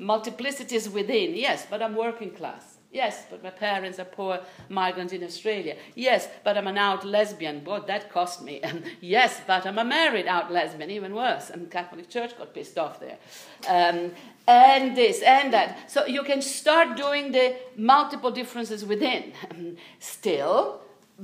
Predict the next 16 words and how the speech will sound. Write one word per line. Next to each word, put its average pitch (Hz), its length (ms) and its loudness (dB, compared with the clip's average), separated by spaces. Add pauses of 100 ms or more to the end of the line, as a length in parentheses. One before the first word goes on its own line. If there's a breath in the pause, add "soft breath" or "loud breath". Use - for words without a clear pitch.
(180)
uh, 208 200 0 (260)
very 233 420 4
much 196 340 -2
inhabiting 190 840 -2
majoritarian 185 1040 0
formation. 240 580 -8
I - 40 -8
think 170 180 -8
for - 160 -12
all 190 220 -2
of 156 80 -4
us 151 220 -6
here, 151 260 -10
clearly, 175 480 -6 (160 loud breath)
almost 156 460 -8 (260 loud breath)
whiteness. - 600 -8